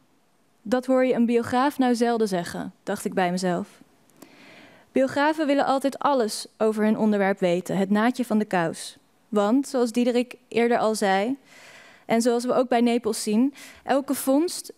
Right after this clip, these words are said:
elke ontdekking kan van belang zijn, kan net dat veelzeggende detail of die anekdote zijn waarin het karakter van de gebiografeerde perfect tot uiting komt. En dus weten biografen nooit genoeg,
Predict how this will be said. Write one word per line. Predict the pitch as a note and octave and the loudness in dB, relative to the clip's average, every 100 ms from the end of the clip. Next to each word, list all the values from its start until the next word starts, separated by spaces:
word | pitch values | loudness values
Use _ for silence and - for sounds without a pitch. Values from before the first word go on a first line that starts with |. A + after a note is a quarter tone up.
| _ | _
elke | B3+ C#4 - | -2 0 2
ontdekking | A#3+ A3 A#3 C#4+ C#4 | 2 2 0 0 2
kan | C4 B3 | 2 0
van | B3 | 2
belang | A#3+ A#3+ B3+ B3 | 2 2 2 0
zijn, | F3+ E3+ F3+ - | 0 -4 -6 -2
kan | B3 A#3 | 0 2
net | B3+ C4+ A#3+ | 2 -2 -2
dat | A#3+ A#3+ | -2 -2
veelzeggende | - B3 A#3 A3+ A#3+ C4+ A#3 | -2 0 2 0 0 0 0
detail | G#3 G3+ G#3 G3 G#3 C4+ - | 0 0 0 0 0 -2 -4
of | A3 | -4
die | A3+ A3+ | -2 0
anekdote | A3 G#3+ G3 G#3 B3 A#3+ | 0 0 0 0 0 -2
zijn | G#3 F#3+ G#3 B3 - - - - | 0 0 0 -2 -6 -20 -12 -4
waarin | A3+ A#3+ | 0 2
het | A#3+ | 0
karakter | A#3 A#3+ - G3+ G3 | 0 0 0 -2 0
van | B3+ | 0
de | A#3+ G#3+ | 0 0
gebiografeerde | - A3 A#3 A3+ G#3 A3+ A3+ A#3+ A3+ | -2 0 0 0 -2 0 2 2 0
perfect | A3+ G#3+ C4 C4+ - | -2 -2 -2 -4 -6
tot | - A3+ | -6 -2
uiting | - G#3+ G3 F#3+ | 0 -2 -2 -2
komt. | E3 E3 - - _ _ _ _ _ _ - - - - | -2 -4 -8 -16 _ _ _ _ _ _ -20 -20 -20 -6
En | - A#3 | 0 0
dus | A#3+ D4+ - | 2 -2 -2
weten | A#3+ B3 B3+ | 0 0 0
biografen | G#3+ G#3+ G#3+ G#3+ A3 A3+ | 0 -2 0 0 0 0
nooit | G#3+ G#3 A3+ | 2 2 0
genoeg, | - A#3 G#3 - - | 2 2 0 -6 -16